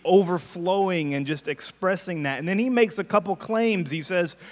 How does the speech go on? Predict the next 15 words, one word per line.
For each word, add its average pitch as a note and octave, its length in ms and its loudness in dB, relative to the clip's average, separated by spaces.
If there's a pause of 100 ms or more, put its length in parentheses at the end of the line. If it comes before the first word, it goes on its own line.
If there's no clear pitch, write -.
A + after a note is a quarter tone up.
(240)
"If F3 180 4
you've E3 280 -2
loved, A3 500 6
you've F#3 240 -2
been F#3+ 240 4
born G#3 640 6
of F3+ 400 0
God, F3 580 0 (680)
and E3+ 220 0
you F#3 160 -2
know G#3 360 6
him." D#3 440 -4 (2750)
When F#3+ 180 4
we G#3 80 4
love, G3+ 800 4